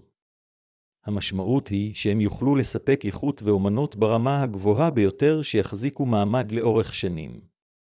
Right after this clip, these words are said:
שקט נפשי, עבודה עם אדריכל ומעצב פנים תעניק לכם שקט נפשי שהפרויקט שלכם בידיים טובות. הם יוכלו לטפל בכל התהליך מתחילתו ועד סופו, ולוודא שהכל נעשה כהלכה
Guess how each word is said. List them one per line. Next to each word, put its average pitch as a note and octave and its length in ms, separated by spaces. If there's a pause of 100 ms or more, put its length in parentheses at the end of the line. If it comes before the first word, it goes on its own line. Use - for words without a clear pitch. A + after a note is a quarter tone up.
(480)
שקט D3+ 400
נפשי, F#2+ 500 (340)
עבודה G2+ 400
עם C3+ 160
אדריכל G2 540
ומעצב G#2+ 400
פנים B2 400
תעניק A2+ 440
לכם A#2 320
שקט C#3+ 440
נפשי A2+ 400
שהפרויקט G#2 720
שלכם A#2 460
בידיים A2 480
טובות. F2+ 600 (960)
הם A#2 140
יוכלו C#3 380
לטפל B2 420
בכל C#3 340
התהליך A2 440
מתחילתו G#2+ 640
ועד G2+ 180
סופו, - 560 (400)
ולוודא G#2 460
שהכל C#3 440
נעשה A#2 380
כהלכה G2+ 600